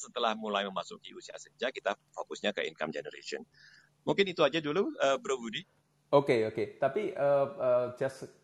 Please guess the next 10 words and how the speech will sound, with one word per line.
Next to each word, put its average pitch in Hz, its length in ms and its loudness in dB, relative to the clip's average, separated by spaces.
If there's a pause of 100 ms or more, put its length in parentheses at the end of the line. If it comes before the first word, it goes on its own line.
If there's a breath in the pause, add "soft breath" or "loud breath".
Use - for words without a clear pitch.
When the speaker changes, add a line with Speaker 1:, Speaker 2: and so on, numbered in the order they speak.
(240)
Speaker 2:
ini 127 320 -4
ya, 98 160 -8
a, - 320 -6
a - 80 -6
quick - 240 -6
follow-up 113 320 -2
questions. 180 560 -6 (1040 soft breath)
Percaya 147 320 0
nggak 120 240 -4
sama 98 480 -6